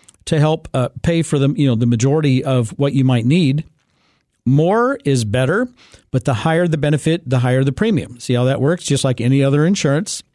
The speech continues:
I would recommend a term of five years. The average length of stay in assisted living is two point four years.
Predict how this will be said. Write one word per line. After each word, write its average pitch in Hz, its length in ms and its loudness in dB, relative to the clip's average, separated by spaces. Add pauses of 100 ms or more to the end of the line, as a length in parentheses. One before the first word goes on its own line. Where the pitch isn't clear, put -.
(640)
I 120 80 0
would 127 100 2
recommend 156 420 0
a 147 60 0
term 175 400 0
of 127 140 -2
five 156 360 -2
years. 175 520 0 (1700)
The 131 180 0
average 147 280 0
length 156 240 2
of 135 80 0
stay 160 220 0
in 147 80 2
assisted 127 360 0
living 160 280 2
is 123 120 0
two 160 200 0
point 147 260 0
four 131 220 0
years. 160 480 0